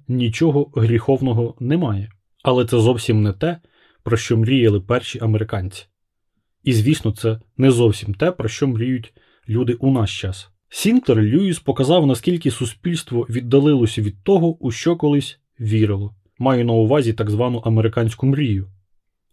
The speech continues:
Якщо колись ця мрія — це здобування, успіх, постійний успіх, нові виклики, щось корисне, рух вперед, то тепер це застій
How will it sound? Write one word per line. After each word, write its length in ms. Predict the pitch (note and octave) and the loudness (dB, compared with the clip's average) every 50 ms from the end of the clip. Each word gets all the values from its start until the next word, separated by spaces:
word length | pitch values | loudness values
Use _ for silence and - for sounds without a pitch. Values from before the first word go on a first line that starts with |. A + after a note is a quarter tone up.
| _ | _
Якщо 360 | - B2 C#3 - - - C4+ B3+ | -4 -4 -4 -2 -2 -2 -2 2
колись 520 | - F#3 F3+ F3+ F#3 F3+ - - - _ _ | 4 4 4 6 4 2 0 -4 -12 _ _
ця 180 | - F#3+ G3 | -2 0 2
мрія — 440 | F3 D3 C3 C3+ C3+ C3+ B2+ A#2 A2+ - _ _ _ _ _ _ | 2 2 2 2 2 2 2 0 -4 -8 _ _ _ _ _ _
це 160 | - E3 D3+ | 0 2 2
здобування, 800 | B2 A#2 C#3 C#3+ C#3+ D#3+ D#3 D#3 D#3 D3 B2 A2 G#2 G#2 G2+ G2 - - _ _ _ | 2 2 0 2 2 4 4 4 4 4 2 0 0 0 -2 -4 -8 -12 _ _ _
успіх, 540 | - G#3 G3+ D#3 - - - A2+ - - _ _ _ _ _ | 0 2 2 2 2 -2 -8 -12 -14 -14 _ _ _ _ _
постійний 720 | - A#2 A2+ - - - - G3 A3+ A#3 G#3+ D#3+ B2 A#2 | -4 -4 -4 -4 -6 -4 -4 -2 -2 0 0 0 0 -2
успіх, 500 | - A#2 A2+ A2 - - - A2 - _ _ _ _ _ _ - | -4 -6 -6 -8 -8 -10 -16 -20 -20 _ _ _ _ _ _ 0
нові 280 | C3 D3+ F3 G#3+ A3+ | 2 2 2 2 2
виклики, 580 | F3 C3 D#3 G3 G3 - - A#2+ A2+ G#2+ - G#2+ | 2 4 6 6 4 4 2 0 -2 -2 -2 -6
щось 300 | - - F#3 F#3+ F3+ - | -2 0 0 0 0 -2
корисне, 640 | - _ - D3 D#3 E3 F#3 F3+ - - - A2+ A#2 | -8 _ 2 2 2 4 2 0 0 0 -2 -2 0
рух 240 | D#3 F3+ - - - | 0 0 -2 -6 -12
вперед, 540 | - - - E3 D#3+ F3 F#3 E3+ C3 - - _ _ _ _ _ _ - | -20 -4 -2 0 2 4 4 2 2 0 -6 _ _ _ _ _ _ -4
то 100 | - A2+ | -2 0
тепер 360 | A2+ A#2 A2+ D#3 F3 F#3+ F#3+ - _ _ _ _ | 0 2 2 2 2 2 0 -4 _ _ _ _
це 220 | _ - - A#2+ A2+ | _ -2 0 0 2
застій 520 | G2+ G#2 G2+ - - - F3 F3 E3 E3 | 2 0 -2 -4 -6 -6 -4 -4 -4 -8